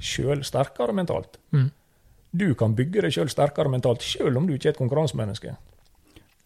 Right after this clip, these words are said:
Speaker 1: Hvis du fokuserer på at det, "nå skal jeg konsentrere meg om å gjøre disse tingene her", og så driter jeg i hva jeg havner på lista.
Speaker 2: Mm.
Speaker 1: Det, jeg er ikke opptatt av å vinne.
Speaker 2: Nei.
Speaker 1: Jeg er opptatt av å prøve å få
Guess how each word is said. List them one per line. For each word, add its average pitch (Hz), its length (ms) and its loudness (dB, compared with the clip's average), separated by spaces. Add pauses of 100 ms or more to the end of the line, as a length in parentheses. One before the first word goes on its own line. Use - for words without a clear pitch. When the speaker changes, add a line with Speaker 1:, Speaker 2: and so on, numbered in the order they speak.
(600)
Speaker 1:
Hvis 233 160 -4
du 233 100 0
fokuserer 175 640 0
på 170 160 2
at 131 160 2
det, 175 140 0
"nå 214 120 2
skal 165 220 -2
jeg 165 140 4
konsentrere 123 720 -2
meg 120 160 -2
om 127 240 0
å - 140 -4
gjøre 98 320 0
disse 135 180 -2
tingene 117 300 0
her", 196 180 0
og 139 100 0
så 160 140 2
driter 165 380 0
jeg 240 80 -2
i - 20 -10
hva 190 80 2
jeg 123 80 2
havner 143 320 2
på - 80 -6
lista. 135 380 0 (160)
Speaker 2:
Mm. 139 160 -2 (680)
Speaker 1:
Det, - 140 -2
jeg 180 160 2
er 208 100 4
ikke 220 160 -2
opptatt 110 240 2
av 131 60 8
å 127 60 6
vinne. 135 220 4 (280)
Speaker 2:
Nei. 123 80 -8 (180)
Speaker 1:
Jeg - 80 0
er 196 80 2
opptatt - 300 0
av - 80 6
å - 20 -2
prøve 147 240 4
å - 60 -8
få 135 240 0